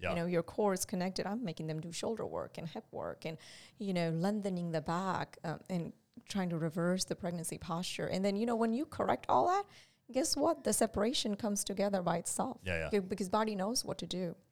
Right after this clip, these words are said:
Speaker 1: Mm.
Speaker 2: Um, so if you think about it, every pregnant woman would have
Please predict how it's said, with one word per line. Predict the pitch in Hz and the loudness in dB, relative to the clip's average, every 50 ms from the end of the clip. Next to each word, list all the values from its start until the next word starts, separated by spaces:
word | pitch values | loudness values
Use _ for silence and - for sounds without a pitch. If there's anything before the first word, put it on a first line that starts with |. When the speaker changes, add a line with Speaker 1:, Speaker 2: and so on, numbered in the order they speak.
| 95 95 | -12 -10
Speaker 1:
Mm. | 92 90 87 82 80 - _ _ - - - - _ - | -8 -8 -8 -8 -12 -16 _ _ -6 -6 -6 -8 _ -6
Speaker 2:
Um, | 190 196 180 156 175 | -2 -2 -2 0 0
so | - - 208 190 185 - - - - - | 4 6 6 6 4 2 -6 -12 -4 -2
if | - 185 | 0 2
you | 208 | 2
think | 190 - 240 226 | 2 2 2 4
about | 220 180 175 175 175 | 6 6 8 8 6
it, | 175 | 6
every | 170 185 185 214 196 | 4 4 4 2 2
pregnant | - - 196 190 180 170 170 | 2 2 2 2 2 0 0
woman | 170 196 202 185 175 165 - - | 2 2 2 2 0 0 -2 -2
would | 175 190 196 | 0 0 0
have | - - 170 165 165 165 | 0 2 2 4 4 2